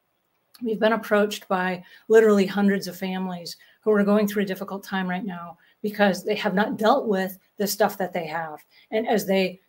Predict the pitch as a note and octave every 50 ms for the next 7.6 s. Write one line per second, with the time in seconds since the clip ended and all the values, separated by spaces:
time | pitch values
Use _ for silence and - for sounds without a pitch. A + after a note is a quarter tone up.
0 | _ - G#3 - - B3+ C4 B3 A3 A#3 A3 G#3 G#3 G3+ G3+ G#3+ B3 C4+ C4 A#3
1 | - - G3+ F3+ F3 F3 F#3 - - - G3+ G3 G3+ A#3 B3+ B3+ B3+ C4+ C4 C4
2 | C4 C4 B3+ - - - G3+ F#3+ F3+ - F#3+ F#3+ F#3+ F#3+ G#3 - G#3+ G3 F#3+ F3+
3 | F3+ F#3 G3+ G3+ G3+ G3+ G3+ - - _ _ _ _ _ _ - G3+ G#3 A3 A#3
4 | B3 B3 B3 - - A#3 G#3+ G3+ G3 E3 F#3+ F#3+ F#3 F#3+ F3+ - F3+ E3+ E3+ E3+
5 | E3 E3 E3 - - - - _ _ _ _ _ - A3 G3+ - A3 A#3 A3 G#3+
6 | A3 G#3 A#3 A#3 G#3+ F#3+ G#3 G3+ - - A#3 G#3 G3+ A3+ A3+ G#3+ G#3+ G#3+ G#3+ G#3+
7 | G#3+ G#3 G3+ G3+ G3+ G3 F#3+ F#3+ F#3 F3+ F#3 F3+